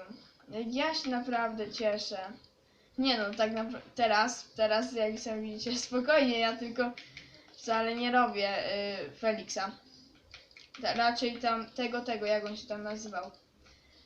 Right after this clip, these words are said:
Y, raczej Komana, Antonio, nie no, może nie Antonio. Raczej tamtych przepalę sobie w... w, no nie wiem, czy będzie paczka z ikoną, ale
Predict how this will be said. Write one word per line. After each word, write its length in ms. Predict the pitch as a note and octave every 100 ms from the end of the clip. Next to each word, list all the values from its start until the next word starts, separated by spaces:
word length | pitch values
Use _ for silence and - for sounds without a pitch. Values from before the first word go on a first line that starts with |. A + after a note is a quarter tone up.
| _ _ -
Y, 180 | G3+ G#3+
raczej 360 | A3+ A3+ A3
Komana, 1200 | A3 A3 A3+ A#3 A#3 A#3 A3+ A3+ A3+ A3 G#3+ G3+
Antonio, 840 | G3+ G#3 - A#3+ A#3 A3+ A3+ A3 G#3
nie 180 | A#3
no, 80 | G#3
może 280 | G3 G#3 A3
nie 160 | A3 G#3
Antonio. 320 | G#3+ A#3 G3 - - - - - - -
Raczej 520 | A3+ A#3 - B3+ A3 -
tamtych 720 | A#3+ A3 G#3+ A#3 B3 - - - -
przepalę 720 | - A#3+ A3+ A3+ A3 A3+ A#3+ B3
sobie 680 | - G#3+ G#3+ A3 A3 G#3+ A3 G3+
w... 0 | G3+ G3+ G#3 G#3+ A3 - _ _ - - - - - - _ - - - - - G#3+
w, 140 | G#3+ C4+ B3 D4 C#4 - _ _ - - - F4+
no 180 | G4+ F#4
nie 120 | D#4+
wiem, 180 | E4+ -
czy 80 |
będzie 240 | A3 G#3+ -
paczka 320 | D#4 - B3
z 120 | A#3+
ikoną, 320 | A3 A#3 B3+
ale 260 | D#4 E4 F4+